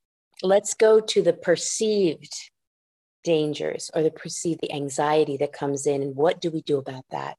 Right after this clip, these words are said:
We have to do a little trick that I like to show anybody who needs it. And that is we're going to psych out the brain. And we do a breathing technique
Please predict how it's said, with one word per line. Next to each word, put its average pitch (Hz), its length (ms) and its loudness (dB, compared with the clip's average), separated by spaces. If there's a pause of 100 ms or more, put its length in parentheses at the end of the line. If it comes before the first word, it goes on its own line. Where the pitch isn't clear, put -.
We 247 140 6
have 339 180 4
to 240 100 -2
do 180 400 4
a 156 120 4
little 160 440 4
trick - 440 -2
that 147 120 0
I 147 120 4
like 151 320 2
to 160 100 -8
show 143 540 -4 (680)
anybody 165 580 4
who 143 160 -6
needs 135 320 -6
it. 147 160 -6 (560)
And 165 180 -2
that 277 240 0
is 160 240 2
we're 202 260 2
going 180 220 2
to 151 60 0
psych 147 480 0
out 190 520 -4 (480)
the 226 80 6
brain. 226 420 2 (100)
And 214 160 2
we 214 120 6
do 214 180 2
a 202 80 6
breathing 185 560 2
technique - 500 -8